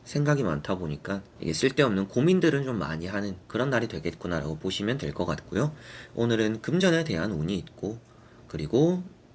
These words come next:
금전이 뭐 들어왔다도 금세 나갈 수도 있습니다. 이제 그거를 조금은 단속을 잘 하시면 좋을 것 같고,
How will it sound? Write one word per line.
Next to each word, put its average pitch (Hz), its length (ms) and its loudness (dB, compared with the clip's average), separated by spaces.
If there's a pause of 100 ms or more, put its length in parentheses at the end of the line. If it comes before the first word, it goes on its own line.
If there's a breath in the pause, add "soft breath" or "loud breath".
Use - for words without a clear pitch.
(160)
금전이 117 460 0
뭐 73 240 -4
들어왔다도 135 500 4
금세 98 220 -6
나갈 98 340 2
수도 156 240 0
있습니다. 90 520 -4
이제 69 180 -6
그거를 147 400 4
조금은 110 320 -2
단속을 98 440 -4
잘 73 200 -6
하시면 107 380 -2
좋을 78 240 -4
것 101 140 -2
같고, - 460 -2